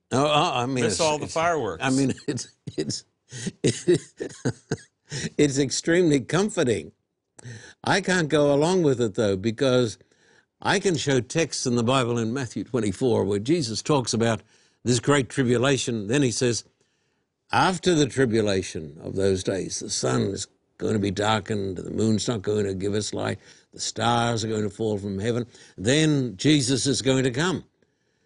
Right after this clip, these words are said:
Speaker 1: And so I believe that this great time of persecution is going to happen before the return of Christ.
Speaker 2: So,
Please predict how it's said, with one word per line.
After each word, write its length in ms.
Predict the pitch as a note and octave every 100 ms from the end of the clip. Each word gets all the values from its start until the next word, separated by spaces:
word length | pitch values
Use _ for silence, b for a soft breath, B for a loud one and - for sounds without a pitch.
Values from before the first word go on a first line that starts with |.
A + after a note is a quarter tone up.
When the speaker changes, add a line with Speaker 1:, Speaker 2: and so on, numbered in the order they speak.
| _ _ _
Speaker 1:
And 140 | A2+ A2+
so 200 | C3 B2
I 120 | F#3
believe 600 | D#3 D3+ D3+ C3+ A2 F2+ _ _ _ _ -
that 140 | B2 C#3
this 260 | C#3 A2+
great 400 | - - C#3+ F3
time 300 | - D3+ B2+
of 140 | A2 E2 _ -
persecution 840 | C#3+ B2+ G#2+ F#2 A#2+ A2+ D3+ D3+ b b b b -
is 180 | A2+ G2+
going 260 | C3 C3
to 80 | A#2
happen 480 | G2 A#2 A2 B2 A2 - _ _ _ -
before 840 | G#2 F#2 - - D3+ E3 D3+ B2
the 100 | A#2
return 400 | A2+ A2 A#2 G#2+
of 140 | A2
Christ. 640 | - D#3 D#3 A2+ - - - _ _ _ _ -
Speaker 2:
So, 480 | - C#3+ C3+ B2+